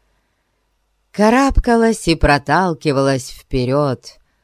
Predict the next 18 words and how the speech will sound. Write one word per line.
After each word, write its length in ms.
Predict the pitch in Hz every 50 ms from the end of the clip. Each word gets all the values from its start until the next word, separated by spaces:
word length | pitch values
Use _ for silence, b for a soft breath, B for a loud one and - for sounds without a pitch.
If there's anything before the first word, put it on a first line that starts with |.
| _ _ _ _ _ _
к 120 | - -
тому, 300 | - 147 131 117 123 165
что 220 | 190 - - 196
называется 920 | 185 185 170 143 147 131 120 127 160 202 196 170 139 110 - - - 123 107
положением 1000 | - - - 131 135 131 131 120 113 131 131 156 190 196 180 170 165 156 143 135
в 40 | 127
свете, 880 | - - - 135 120 127 147 185 180 131 - _ - - 101 98 117 - _ _ _ _ _ _ _ _ _ _ _ _ _ _ _ -
а 160 | 120 117 113
слуги 840 | - - - 127 127 156 220 269 311 285 190 139 131 113 92 113 113 - _ _ _ _ _ _ _ _ _ _ _ _ _ _ _ _ _ _ _ _ _
указывали 680 | - 143 165 175 - 233 269 285 240 254 247 247 226 220
на 140 | 214 202 185
неё 260 | 180 165 151 143 131
пальцем, 720 | 127 - 131 175 185 170 156 139 - - 147 135 127 123 117
как 280 | - - 139 127 -
на 160 | - 120 117 104
потерянную 1040 | 117 104 98 - 123 131 175 202 196 190 180 175 185 170 156 151 147 143 139 139 127 _ _ _ _ _ _ _ _ _ _ -
и 160 | 117 135 156
погибшую. 1040 | 151 - 165 151 135 127 180 190 175 - - - - - 104 101 101 98 98 90 110